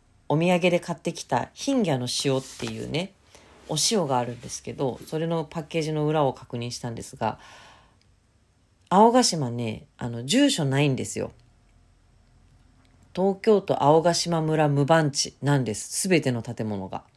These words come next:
まあ、それでも郵便物は届くと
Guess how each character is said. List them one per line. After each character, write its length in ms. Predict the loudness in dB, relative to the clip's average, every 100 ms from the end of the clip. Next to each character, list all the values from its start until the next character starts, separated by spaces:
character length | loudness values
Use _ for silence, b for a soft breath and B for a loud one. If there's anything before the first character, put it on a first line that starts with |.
| b b b b b b b
ま 180 | -2 -2
あ、 60 |
そ 180 | -4 0
れ 100 | 2
で 120 | 4
も 100 | 4
郵 220 | 2 2 2
便 180 | 2
物 260 | 0 -4 -6
は 80 | -8
届 360 | -4 -2 -2
く 20 | -4
と 200 | -10